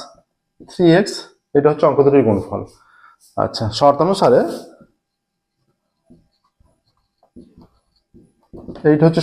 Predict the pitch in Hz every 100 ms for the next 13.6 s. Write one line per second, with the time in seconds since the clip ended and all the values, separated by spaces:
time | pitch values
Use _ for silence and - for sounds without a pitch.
0 | 160 147 127 110 - 117 123 127 156 160
1 | - 151 180 - 131 113 127 175 - 131
2 | 110 - 104 - _ _ _ _ _ -
3 | - 123 120 143 147 160 185 135 131 135
4 | 143 131 127 - 113 104 151 220 120 110
5 | 101 107 - - - _ _ _ _ _
6 | - - 123 135 131 175 160 135 127 139
7 | 143 151 147 220 - - - - _ _
8 | - - _ _ - 127 127 139 143 156
9 | 143 127 139 147 135 135 160 160 131 127
10 | 123 151 160 127 127 117 147 - 139 107
11 | 90 92 - _ _ _ _ _ _ 127
12 | 120 151 180 175 147 - 175 165 160 170
13 | 151 151 165 185 131